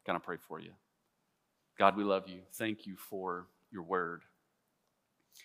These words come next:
Thank you for the instruction. Thank you for the guidance. Thank you for the wisdom that it brings. And God, I'm so grateful for all that you're doing here at Holland Chapel.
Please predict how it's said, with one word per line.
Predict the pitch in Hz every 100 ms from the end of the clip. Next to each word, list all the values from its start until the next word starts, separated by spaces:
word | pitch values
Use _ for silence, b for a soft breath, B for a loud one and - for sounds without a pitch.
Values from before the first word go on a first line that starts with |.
| b b b b _ -
Thank | 113 104
you | 98
for | - 101 95
the | 92
instruction. | 92 87 - 120 107 - 139 139 135
Thank | 107 101
you |
for | - -
the |
guidance. | 80 92 107 127 143 - -
Thank | 110 -
you | -
for | 90
the | 82
wisdom | 107 131 - 131 143 117
that | 92
it | -
brings. | 107 127 165 196 - - _ _ _ _ _ _ _ _ _ _ _ _ _ -
And | 101
God, | 95 92
I'm | 101
so | - 113
grateful | 107 139 143 - 78 - _ _ _ _ _ _ _ _ - -
for | - 92
all | 92 98
that | 95
you're | 101 85
doing | 107 92 92 85
here | 92 90
at |
Holland | 92 90 90
Chapel. | - 82 82 87